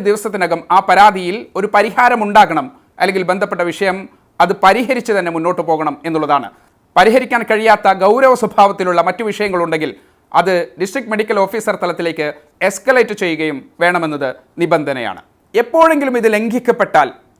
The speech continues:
അയാൾക്ക് നിയമപരമായി മുന്നോട്ട് പോകാൻ കഴിയുമോ എന്നതും ഏറെ പ്രസക്തമാണ്. ഉപഭോക്തൃ തർക്കപരിഹാര ഫോറങ്ങളിലോ ബന്ധപ്പെട്ട പോലീസ് സ്റ്റേഷനിലോ ഒക്കെ പരാതി നൽകാനുള്ള ഒരു ഉപാധി കൂടി ഹൈക്കോടതി മുന്നോട്ട് വയ്ക്കുന്നുണ്ട്. അവിടെയും ഈ വിഷയം പരിഹരിക്കപ്പെട്ടില്ലെങ്കിൽ സംസ്ഥാന പോലീസ് മേധാവിക്കോ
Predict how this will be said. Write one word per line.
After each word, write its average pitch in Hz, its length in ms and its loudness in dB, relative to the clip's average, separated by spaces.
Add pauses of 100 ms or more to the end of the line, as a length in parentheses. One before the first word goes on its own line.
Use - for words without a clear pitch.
അയാൾക്ക് 220 380 4
നിയമപരമായി 214 680 2
മുന്നോട്ട് 202 360 -4
പോകാൻ 180 200 0 (100)
കഴിയുമോ 190 400 0 (300)
എന്നതും 180 340 -2
ഏറെ 160 160 2
പ്രസക്തമാണ്. 143 500 -4 (380)
ഉപഭോക്തൃ 247 560 4
തർക്കപരിഹാര 214 540 4 (100)
ഫോറങ്ങളിലോ 190 480 2 (420)
ബന്ധപ്പെട്ട 226 360 0 (120)
പോലീസ് 233 260 0
സ്റ്റേഷനിലോ 214 400 -2
ഒക്കെ 185 200 -2
പരാതി 208 340 6
നൽകാനുള്ള 175 380 0 (100)
ഒരു 185 140 2
ഉപാധി 220 320 4
കൂടി 180 200 -2
ഹൈക്കോടതി 160 400 -2
മുന്നോട്ട് 156 300 -4
വയ്ക്കുന്നുണ്ട്. 139 380 -6 (640)
അവിടെയും 240 400 4 (180)
ഈ 240 40 -6 (100)
വിഷയം 254 280 -2
പരിഹരിക്കപ്പെട്ടില്ലെങ്കിൽ 196 880 0 (440)
സംസ്ഥാന 233 340 2 (100)
പോലീസ് 220 320 -4
മേധാവിക്കോ 170 540 2